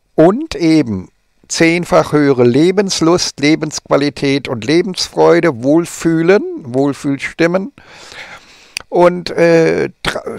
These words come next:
drei-, vier-, fünf-, sechsfach bessere Gesundheit, äh, und, und viele Jahrzehnte mehr Langlebigkeit,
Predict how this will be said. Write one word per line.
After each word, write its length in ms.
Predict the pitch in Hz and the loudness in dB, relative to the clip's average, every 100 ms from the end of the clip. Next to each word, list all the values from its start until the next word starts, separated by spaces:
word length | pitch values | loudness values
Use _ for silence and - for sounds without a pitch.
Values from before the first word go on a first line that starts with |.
| - | 0
drei-, 340 | - 180 170 | 4 4 2
vier-, 300 | - 190 180 | 0 0 2
fünf-, 260 | - 185 - | 2 0 -2
sechsfach 540 | 196 - - 175 - | -2 -2 -4 -4 -2
bessere 420 | - 151 - 151 | 0 0 0 -4
Gesundheit, 1000 | 139 131 175 240 - 220 247 311 - - - 220 | -4 2 2 2 2 4 4 2 -6 -16 -10 -4
äh, 500 | 180 180 175 170 156 | 0 2 2 2 -2
und, 420 | - 190 175 160 | -4 -4 -4 0
und 340 | 175 170 156 | 0 0 -6
viele 500 | - - 214 202 190 | -12 -8 -4 -2 0
Jahrzehnte 640 | 185 165 151 - 165 156 151 | 4 2 2 0 0 0 -2
mehr 280 | 139 143 | 4 4
Langlebigkeit, 1120 | 139 165 196 202 208 214 - - 202 247 - | 6 4 2 0 0 -2 -6 0 2 2 -2